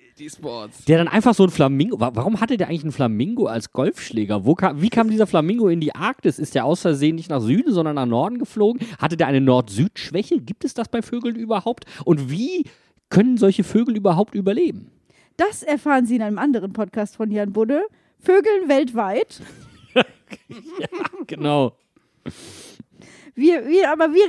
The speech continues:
Speaker 3: reden hier über die ernsten Dinge des Lebens. Hier geht's nur um Fußball. Und es war ja diese Woche auch, bevor Mainz null fünf mit den Herren angetreten ist, eigentlich eine ganz erfolgreiche Woche für Mainz null fünf. Denn unsere U neunzehn hat gegen Minsk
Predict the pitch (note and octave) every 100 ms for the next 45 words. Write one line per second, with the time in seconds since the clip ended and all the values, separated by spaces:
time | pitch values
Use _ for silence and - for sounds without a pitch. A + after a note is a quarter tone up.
0 | E4 D#4+ E4 D#4 B3+ A3 A3+ C4 - A#3
1 | A3+ G#3+ - A3 A3 G#3 - B3+ A#3 G#3+
2 | A#3+ A3+ - C4 B3+ - D#4 - - G#3+
3 | A#3 - _ _ - G#4 A#4 - _ -
4 | B3 A#3 E4 G4+ D#4 D#4+ D4+ C#4 E4 D#4+
5 | - A3+ D4 - C#4 D4 C#4+ C4+ C4 C4
6 | B3+ C#4+ D4 E4 B3+ B3 A3+ A3+ E4 F#4+
7 | - A#3 A#3+ A3 - A#3 - - C#4 -
8 | B4+ C5 G4+ F4 D4 G4+ - D#4 F4+ G4
9 | D4+ C4 A#3+ F#4 D#4+ - A#3 G#3 A3 A#3+
10 | - G4 B3 A#3 A3+ - - - B3+ A#3
11 | A#3+ A#3+ B3+ A4 - C4+ E4+ D4 D4+ -
12 | C#4 A#3+ A3+ C4+ A4+ -